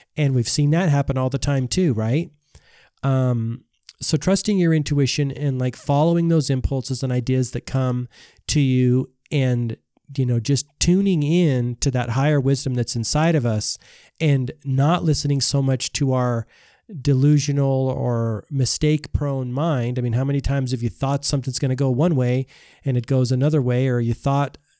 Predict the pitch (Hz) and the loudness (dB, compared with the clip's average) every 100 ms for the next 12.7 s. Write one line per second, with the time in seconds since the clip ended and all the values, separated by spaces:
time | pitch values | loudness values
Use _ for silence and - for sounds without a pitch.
0 | _ 131 117 147 - 135 135 127 147 131 | _ -6 -2 -2 -2 0 0 0 0 0
1 | 123 120 - 135 131 - 135 - 139 139 | 0 0 -2 -4 -2 0 0 0 0 2
2 | 143 147 - - - 131 104 139 135 139 | 0 -2 -18 -10 -2 0 2 2 2 0
3 | - 147 - 139 139 123 143 139 131 - | 0 -2 -2 0 0 0 0 -2 -4 -10
4 | - _ 131 123 117 170 175 156 151 147 | -20 _ 0 0 2 2 4 4 4 2
5 | 131 135 127 120 117 113 127 113 123 156 | 0 0 -2 -2 -4 -2 -4 -4 0 2
6 | 165 151 - - - _ _ _ - 180 | 2 2 0 -8 -10 _ _ _ 0 2
7 | - 202 185 156 135 143 156 139 131 143 | 2 2 2 4 4 4 2 0 0 -2
8 | 143 147 135 120 - 143 135 139 127 - | 0 -2 -4 -6 -6 -4 0 0 0 -2
9 | - 123 143 - - - - 139 139 151 | -2 0 -2 -4 -14 -20 -6 -2 2 2
10 | 147 160 - 139 151 170 - 139 - 151 | 2 0 2 2 2 0 0 -2 0 -2
11 | 151 143 135 139 135 147 135 127 117 127 | -2 -2 0 -2 0 0 0 0 -2 -4
12 | 117 - - 180 123 113 | -4 -6 0 2 2 -2